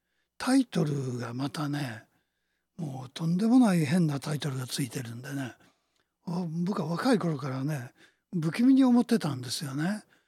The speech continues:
で、今日は不気味な話するんですけど、その、なぜこんなね、不気味なタイトルをね、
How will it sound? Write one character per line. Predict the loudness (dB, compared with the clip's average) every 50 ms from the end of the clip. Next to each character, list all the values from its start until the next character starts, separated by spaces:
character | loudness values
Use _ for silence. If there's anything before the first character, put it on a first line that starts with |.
| _ _ -10
で、 | -6 0
今 |
日 | 2 2
は | 2
不 | 2 0 -2
気 | 0 4
味 | 4 4
な | 6 4
話 | 2 0 0 -2
す | -4 -6
る | -4 -4
ん | -4
で | -6 -8
す | -10 -10
け | -10 -10 -6
ど、 | -6 -6 -6 -6 _ _ _ _ _ _ -20 -18
そ | -14 -8 -4 -2
の、 | 0 0 0 0 -2 -4 -8 _ _ _ _ _ _ _ _ -20 -20 _ _ _ _ _ _ _ -4
な | -2 -2 0
ぜ | 0 -2 -2
こ | 0 0 2
ん | 2 4
な | 4 4
ね、 | 4 2 2
不 | 2 0 -2
気 | -2 0
味 | 0 2 2
な | 2 2 2 0 0 0 -2 -2 -2
タ | 0 0 0
イ | 0
ト | 0 -2
ル | -6 -6 -6
を | -6 -4
ね、 | -2 -2 -2 -4